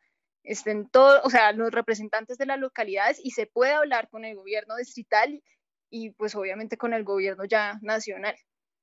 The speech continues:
porque son cosas que ya estallaron, ya la gente no se aguanta, ¿sí? Ya la gente sale y dice, "Pues voy a dar mi vida porque ya me mamé de esto".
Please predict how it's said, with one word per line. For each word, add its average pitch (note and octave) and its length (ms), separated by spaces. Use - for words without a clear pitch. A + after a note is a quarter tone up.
porque G3 720
son G#3 300
cosas A#3+ 400
que C#4+ 340
ya G#3+ 220
estallaron, C#4+ 600
ya A3 120
la A#3 120
gente C4+ 240
no C#4 80
se C#4 100
aguanta, C#4 500
¿sí? A3 260
Ya A#3 120
la A3 140
gente A#3+ 320
sale C4+ 320
y C#4 60
dice, C4+ 300
"Pues A#3+ 220
voy A3+ 200
a A#3+ 80
dar C4 140
mi C#4+ 140
vida D4+ 260
porque C4+ 280
ya G#3 140
me A3 100
mamé A#3+ 220
de A3+ 140
esto". - 260